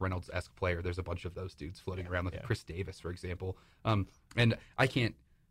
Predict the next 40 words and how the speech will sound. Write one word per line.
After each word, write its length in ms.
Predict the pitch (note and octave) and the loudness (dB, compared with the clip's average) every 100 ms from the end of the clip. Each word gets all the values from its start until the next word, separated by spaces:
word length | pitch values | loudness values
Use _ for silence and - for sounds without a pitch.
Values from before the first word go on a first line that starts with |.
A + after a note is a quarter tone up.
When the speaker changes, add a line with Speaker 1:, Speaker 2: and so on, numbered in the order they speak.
| - | -2
Speaker 1:
make 220 | G#2+ A#2+ | 4 4
the 140 | - B2+ | 8 6
<laughs> 0 | |
argument 500 | - F#2+ A#2 C3 A2 | 6 2 2 4 4
as 80 | G#2 | 4
well 240 | G2+ A2 | 2 2
as 160 | G2+ - | 0 -2
Sean 280 | - G#2 G#2 | -2 0 2
Foreman 280 | G2+ G#2 | 2 2
did. 160 | G#2 G#2 | 2 0
You 60 | G#2 | 0
can 100 | G2+ | 0
go 120 | F#2+ | 0
find 200 | G2 G2 | 0 0
it 80 | F#2+ | 0
on 120 | F#2+ | 0
his, 180 | F#2 - - - | 0 -4 -12 0
on 80 | G#2+ | 2
his 100 | G2+ | 2
Twitter. 220 | - B2+ | 2 4
But 140 | G#2 | 4
basically 280 | A2 C#3 D3+ | 2 2 2
what 120 | A2 G2+ | 2 2
he 60 | |
said 180 | - G2 | 2 4
is 240 | F#2+ F#2 - - - | 4 2 -8 -20 -2
exactly 340 | A2+ A#2+ C3+ A2 | 2 4 4 2
what 80 | G2+ | 2
you 100 | D#3 | 2
said, 220 | F#2+ F#2+ | 2 0
that 200 | G2+ - - _ - - - - C#3 A#2+ | -2 -2 -14 _ -20 -20 -20 -18 -12 2
there's 260 | C#3 C#3 G#2+ | 6 6 4
this 220 | A#2 - - | 0 0 4
old 320 | B2 D3 C3+ | 6 6 2
school 300 | - C3 B2 | -2 2 4
mentality 520 | G#2 G#2 G2 G#2 G2 | 4 2 4 4 2
that 140 | D#2 D2+ | -4 -10
striking 460 | - F2+ F#2+ F#2+ | -6 -4 -2 -2
out 220 | F2+ F2 - _ - - | -2 -4 -8 _ -16 -2
is 420 | G2 F2+ E2+ | 0 0 -4